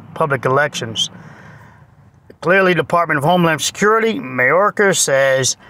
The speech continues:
they're non-citizens, period. Not illegal immigrants, non-citizens. So now they have no rights to vote. They are non-citizens. So if a non-citizen gives birth to a person in the United States,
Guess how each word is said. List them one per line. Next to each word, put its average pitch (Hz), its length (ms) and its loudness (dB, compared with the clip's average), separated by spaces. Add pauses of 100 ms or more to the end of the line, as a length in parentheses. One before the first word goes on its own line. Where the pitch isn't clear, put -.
(180)
they're 131 140 2
non-citizens, 165 1500 0 (200)
period. 185 380 0
Not 170 160 0
illegal 262 320 2
immigrants, 160 540 -2 (420)
non-citizens. 170 760 0
So 165 220 2
now 156 540 0
they 139 160 0
have 131 180 0
no 151 340 2
rights 139 340 0
to 135 100 2
vote. 127 420 -2 (500)
They 156 140 0
are 143 140 0
non-citizens. 160 1500 -2 (640)
So 208 300 2
if 160 180 0
a 156 40 0
non-citizen 196 1200 0
gives 156 200 0
birth 170 360 0
to 151 360 0
a 139 340 0
person 151 460 -2
in 139 120 0
the 135 80 0
United 139 400 0
States, 151 640 -2